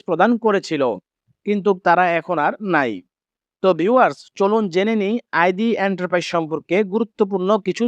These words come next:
তথ্য। মীর রফিকুল ইসলাম ফাউন্ডেশনের অধীনস্থ পেয়ারা বেগম বৃদ্ধাশ্রম রয়েছে, সেটা পরিচালনার জন্য ব্যয় হবে আইডি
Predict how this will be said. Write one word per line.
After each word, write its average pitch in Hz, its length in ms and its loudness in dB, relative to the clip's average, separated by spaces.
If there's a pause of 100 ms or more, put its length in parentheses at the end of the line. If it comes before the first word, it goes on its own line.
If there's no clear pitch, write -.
তথ্য। 190 200 0 (2250)
মীর 226 320 2 (120)
রফিকুল 240 420 0
ইসলাম 233 300 2 (160)
ফাউন্ডেশনের 208 640 0 (100)
অধীনস্থ 202 440 -4 (460)
পেয়ারা 214 340 4
বেগম 214 320 0
বৃদ্ধাশ্রম 175 560 2
রয়েছে, 123 320 -2 (520)
সেটা 175 340 2 (220)
পরিচালনার 190 600 2
জন্য 190 180 0 (280)
ব্যয় 160 220 0
হবে 151 200 0 (220)
আইডি 160 220 0